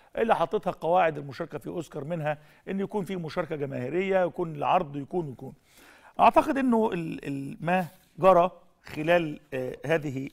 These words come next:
ال-، آه، هذه الجولة من الاختيار، نقابة المهن السينمائية، آه،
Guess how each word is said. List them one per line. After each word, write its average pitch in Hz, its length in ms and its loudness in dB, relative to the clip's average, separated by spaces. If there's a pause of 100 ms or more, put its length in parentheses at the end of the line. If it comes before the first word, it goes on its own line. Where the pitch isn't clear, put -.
ال-، 120 260 -12 (1000)
آه، - 300 -10
هذه 147 500 0
الجولة 165 640 4
من 170 360 -4
الاختيار، 196 720 2 (400)
نقابة 214 380 4
المهن 185 280 2
السينمائية، 165 800 -6 (520)
آه، 143 720 -8